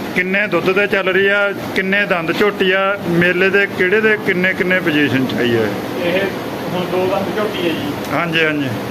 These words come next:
Speaker 2: ਖੀਰੀਆਂ 'ਚ ਧਨੌਲੇ ਵੀ ਇਹਦਾ ਛੇਵਾਂ ਨੰਬਰ ਸੀ ਜੀ।
Speaker 1: ਅੱਛਾ ਜੀ।
Speaker 2: ਇਹਦੇ 'ਚ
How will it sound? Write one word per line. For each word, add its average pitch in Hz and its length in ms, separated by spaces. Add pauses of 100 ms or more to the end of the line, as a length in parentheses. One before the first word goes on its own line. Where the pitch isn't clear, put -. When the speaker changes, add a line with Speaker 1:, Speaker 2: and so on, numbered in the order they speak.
Speaker 2:
ਖੀਰੀਆਂ 190 380
'ਚ 196 220
ਧਨੌਲੇ 202 400
ਵੀ 196 300
ਇਹਦਾ 196 140
ਛੇਵਾਂ 190 360
ਨੰਬਰ 196 240
ਸੀ - 180
ਜੀ। - 460
Speaker 1:
ਅੱਛਾ 160 280
ਜੀ। 151 60
Speaker 2:
ਇਹਦੇ 143 260
'ਚ 196 160